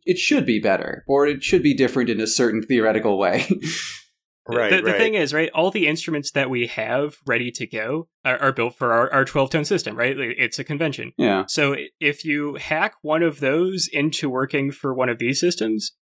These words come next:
Speaker 3: you kind of need to put as much work into doing that as was made into building the instrument in the first place for it to sound good at all.
Speaker 1: Mm-hmm.
Speaker 3: Uh, and most people who are into Zen harmonic, Zen harmonic music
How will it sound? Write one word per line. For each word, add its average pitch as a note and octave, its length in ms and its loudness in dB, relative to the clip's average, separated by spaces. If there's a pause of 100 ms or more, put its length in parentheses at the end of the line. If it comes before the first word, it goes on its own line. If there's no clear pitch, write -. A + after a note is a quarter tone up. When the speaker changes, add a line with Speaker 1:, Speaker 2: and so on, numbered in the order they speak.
(160)
Speaker 3:
you D#3+ 100 0
kind G#3+ 260 -2
of G#3+ 160 -6
need D#3 220 -2
to D#3 80 -6
put D3+ 320 -2
as C#3 340 -2
much C#3 320 -6
work C3+ 260 -6 (200)
into C3 340 -2
doing B2 380 -2
that D3+ 380 2
as B2 320 -2
was A#2+ 240 -4
made A#2 220 -4
into A#2 260 -4
building A#2 400 -2
the A#2 100 -8
instrument A#2 380 -4
in A2+ 40 -4
the A2+ 80 -2
first A#2 300 -4
place C#3 260 -2
for B2 140 -2
it A#2 80 -6
to A#2+ 80 -8
sound A#2+ 380 -6
good A2+ 200 0
at A2 140 -6
all. C#3 320 -4 (260)
Speaker 1:
Mm-hmm. B2+ 60 0
Speaker 3:
Uh, A#2 400 2
and A#2 340 0
most D#3 260 -4
people D#3 260 -4
who D3+ 80 -4
are B2+ 120 0
into B2 380 -4 (240)
Zen B2 200 0
harmonic, A2+ 440 -4 (220)
Zen B2+ 200 0
harmonic A#2+ 460 -2
music A2+ 380 -4